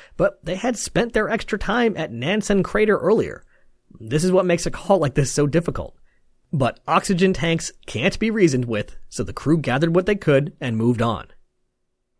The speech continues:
They couldn't know it at the time, but the unusually colored regolith was actually not from oxidation. Instead, it was from something called a fire fountain.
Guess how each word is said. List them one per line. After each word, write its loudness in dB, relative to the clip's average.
They 2
couldn't 2
know 4
it -2
at -4
the -2
time, -2
but 2
the -2
unusually 2
colored 0
regolith 0
was -4
actually -2
not -2
from -6
oxidation. 0
Instead, 4
it -2
was 0
from 2
something 0
called 2
a -4
fire -2
fountain. -8